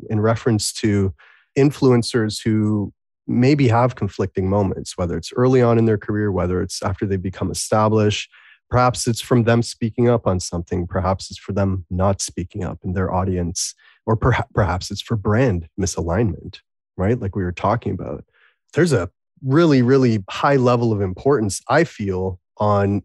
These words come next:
influencers taking those conflicting moments and not just rolling with the punches, but actually being able to turn them into an opportunity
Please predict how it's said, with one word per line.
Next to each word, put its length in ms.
influencers 880
taking 420
those 240
conflicting 600
moments 800
and 160
not 160
just 220
rolling 300
with 140
the 100
punches, 500
but 220
actually 440
being 300
able 220
to 140
turn 340
them 260
into 320
an 60
opportunity 1160